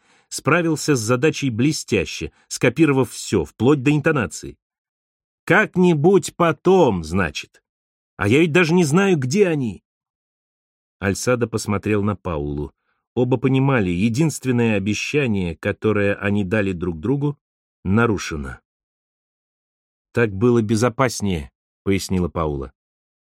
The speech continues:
«Если хотите, чтобы у меня было хоть какое-то представление, придётся всё рассказать». Соролья повернулся к Альсаде. «Начни вот с чего. Был ли мой отец с разочарованием? Ему ты говорил об этом?»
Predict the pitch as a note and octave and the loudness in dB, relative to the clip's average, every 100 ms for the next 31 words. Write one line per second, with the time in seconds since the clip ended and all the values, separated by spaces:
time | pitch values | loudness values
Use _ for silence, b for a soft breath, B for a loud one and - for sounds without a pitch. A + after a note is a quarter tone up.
0 | _ _ G#2+ D#3+ F3+ D#3 C3+ C3+ F3+ C#3 | _ _ 0 2 2 0 0 -2 -2 -4
1 | A2+ D3 C3 C3 C3 C3+ C#3 A#2 A2+ - | -2 0 2 2 2 4 2 2 0 0
2 | A#2 C3+ B2 C#3+ A#2 A#2 A2+ - - A2 | -2 -2 2 2 2 -2 -4 -4 -2 0
3 | E3 D#3+ G2+ G#2+ A#2+ C3 C#3+ D3 - D3 | 2 2 0 0 0 2 0 -2 0 0
4 | C#3+ - D3 F3+ - _ _ _ _ _ | 0 0 -2 -2 -4 _ _ _ _ _
5 | - G#2+ G2 A#2 A2+ - A2 G2+ G2+ G#2 | -4 0 2 2 2 2 2 2 2 -2
6 | - F#2 G2+ G2 - E2+ D#2 D2+ - _ | -4 -6 -4 -4 -4 -6 -6 -8 -12 _
7 | _ _ _ A2+ D#3+ - - A3+ A3 A3+ | _ _ _ 0 0 0 0 2 2 0
8 | - - D#2 C#2 C2+ _ _ _ _ _ | -2 -10 -10 -10 -12 _ _ _ _ _
9 | - G#2+ B3+ B3 G#3+ G3 F#3+ A3 G#3 G3+ | -4 0 2 2 2 2 2 2 2 2
10 | - G3+ - B2 B2 A#2 - B2+ A#2+ G2 | 0 -2 -2 -2 0 -2 0 0 0 -2
11 | E2 D2 C2+ _ _ _ _ _ A2 G#3 | -4 -8 -12 _ _ _ _ _ 0 2
12 | B3 G3+ C3 A#2+ E3+ C4+ C#4+ G#2 F#2+ D2+ | 4 2 2 2 2 2 0 0 -4 -8